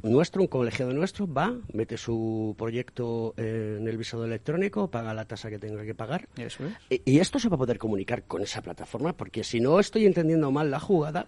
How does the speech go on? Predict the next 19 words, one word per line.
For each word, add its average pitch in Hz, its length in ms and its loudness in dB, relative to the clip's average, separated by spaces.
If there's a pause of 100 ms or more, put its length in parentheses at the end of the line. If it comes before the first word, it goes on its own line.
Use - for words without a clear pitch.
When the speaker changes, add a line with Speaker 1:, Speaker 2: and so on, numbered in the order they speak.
(100)
Speaker 1:
por 104 120 0
ahí 117 80 0
van 190 140 0
los - 160 -12
tiros. - 480 -6 (540)
Speaker 2:
Hombre, 139 180 4
se 123 140 0
podría, 113 480 4
se 117 120 -4
podría 120 280 6
ver, 120 180 6
pero 110 400 -4
es 120 120 -8
que, 120 340 6
eh, 117 260 2 (320)
el 117 100 -4
problema 120 300 4
es 131 80 0
que 143 320 8